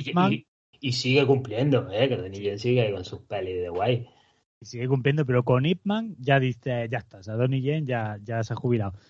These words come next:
Speaker 1: Pero eso, tío, no sé si, si os ha pasado a vosotros, pero el día que lo estuve pensando, dice, y, y, joder, que llevamos ya un tiempo de,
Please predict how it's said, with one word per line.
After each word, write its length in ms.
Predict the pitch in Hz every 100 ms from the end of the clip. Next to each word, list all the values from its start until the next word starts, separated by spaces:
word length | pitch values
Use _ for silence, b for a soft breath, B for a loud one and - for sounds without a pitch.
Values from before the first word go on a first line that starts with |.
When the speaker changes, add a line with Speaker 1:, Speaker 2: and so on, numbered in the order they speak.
| b -
Speaker 1:
Pero 280 | 135 107 113
eso, 260 | 233 320
tío, 140 | 180 196
no 80 |
sé 160 | 185 214
si, 260 | 214 180 135
si 380 | 160 156 156
os 180 | 147 151
ha 60 | 156
pasado 260 | 147 143
a 40 | 127
vosotros, 260 | 110 262 151
pero 120 | 139
el 100 | 143
día 120 | 175
que 120 | 190
lo 60 | 156
estuve 240 | 147 156
pensando, 480 | 165 170 175 220 240
dice, 680 | 147 113 120 107 101 101 98
y, 180 | 101 104 107
y, 300 | 104 87 - _ -
joder, 400 | - 107 117 214
que 120 | -
llevamos 380 | 113 107 113 170
ya 80 | 240
un 100 | 247
tiempo 360 | 226 190 160 151
de, 360 | 143 135 123